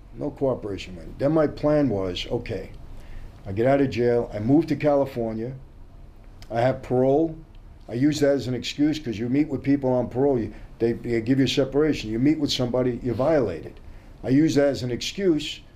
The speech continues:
not to meet with the guys in New York. Maybe after ten, twelve years, they'll forget about me. But then it became public that I was walking away, and then all hell broke loose in my life.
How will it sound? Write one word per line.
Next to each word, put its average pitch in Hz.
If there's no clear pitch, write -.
not 151
to 147
meet 147
with 131
the 123
guys 123
in 113
New 110
York. 170
Maybe 185
after 170
ten, 165
twelve 147
years, 143
they'll 117
forget 160
about 87
me. -
But 123
then 156
it 143
became 131
public 120
that 113
I 110
was 104
walking 113
away, 110
and 104
then 107
all 110
hell 107
broke 90
loose 90
in -
my 87
life. 92